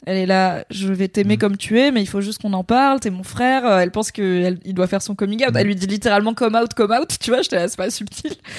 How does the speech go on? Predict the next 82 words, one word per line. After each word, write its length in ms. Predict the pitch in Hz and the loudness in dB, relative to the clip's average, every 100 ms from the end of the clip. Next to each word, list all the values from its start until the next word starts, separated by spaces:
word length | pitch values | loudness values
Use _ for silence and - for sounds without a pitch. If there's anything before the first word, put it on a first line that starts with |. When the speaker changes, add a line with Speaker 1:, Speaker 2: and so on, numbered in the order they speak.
| - - - | -14 -16 -2
Speaker 1:
Et 180 | 196 220 | 2 4
lui, 140 | 226 254 | 4 2
il 40 | |
comprend, 260 | 226 208 240 | 2 2 2
il 80 | |
finit 180 | 208 208 | 2 2
par 160 | 208 208 | 2 2
comprendre 340 | 240 208 220 208 | 0 0 0 -2
qu'elle 160 | 180 | -6
croit 180 | - 202 | 0 -2
qu'il 340 | 196 190 180 | 0 -4 -4
est 60 | 202 | -4
gay. 300 | 196 302 302 | -2 0 0
Et 120 | - | 0
du 160 | 190 185 | -4 -6
coup, 180 | - 233 | -6 -4
il 180 | 196 202 | -2 0
ouvre 80 | 214 | 2
la 140 | 202 | 4
porte 260 | 214 226 - | 4 0 0
en 80 | |
mode, « 140 | 196 190 | -4 -4
C'est 60 | 202 | -4
pas 120 | 196 | -4
du 100 | 190 | -4
tout 80 | - | -6
ce 60 | |
que 40 | 202 | -6
tu 120 | - | -8
crois. » 280 | - 247 269 - | -2 2 2 2
Avec 220 | 190 208 | 2 2
son 140 | - | 2
rasoir 320 | 190 202 202 | 2 4 4
rose 200 | 196 220 | 6 4
à 60 | 208 | 6
la 140 | 185 | 4
main, 180 | 190 247 | 4 4
elle 140 | 208 180 | 4 4
est 60 | |
là, « 180 | 175 170 - | 2 0 -2
Est-ce 120 | - | -10
que 80 | - | -4
c'est 100 | 226 | 0
mon 100 | 202 | 2
rasoir ? » 380 | 196 208 269 254 | 2 2 0 -2
Et 60 | |
il 100 | 185 | -2
arrête 160 | 170 185 | -2 0
pas 80 | 220 | 0
de 60 | |
répéter, « 260 | 208 208 247 | 0 0 -4
C'est 140 | 233 | -8
pour 180 | 190 214 | -6 0
le 80 | 220 | 0
boulot. » 340 | 185 196 294 - _ - | 0 0 -2 -4 _ -10
Mais 80 | |
comme 120 | - 214 | -2 0
elle 220 | 185 175 | 0 -2
sait 140 | - | -8
pas 140 | 190 196 | -10 -10
ce 80 | - | -12
qu'il 120 | - | -20
fait 60 | - | -10
comme 160 | 180 | -6
Speaker 2:
Ouais. 40 | - | -2
Speaker 1:
boulot, 220 | - 196 | 2 4
elle 140 | 190 | 4
est 40 | 175 | 4
là, « 160 | 185 | 2
Je 100 | 180 | 2
vois 180 | 180 185 | 2 2
pas 220 | 208 262 294 _ _ _ _ - | 4 2 0 _ _ _ _ -2
quel 160 | 226 | 2
boulot 520 | 208 208 226 247 277 - _ | 2 4 4 4 2 -2 _
pourrait, 420 | - 208 220 254 - 185 | -4 2 2 2 -2 -4
euh, 300 | 190 190 190 | -2 0 -2
te 100 | 202 | 0
demander 380 | 202 202 202 226 | 0 0 2 2
de 200 | 202 214 | 4 2
faire 220 | 214 202 | 2 -4
ça, 160 | - 480 | -6 -6
quoi. » 180 | - | -4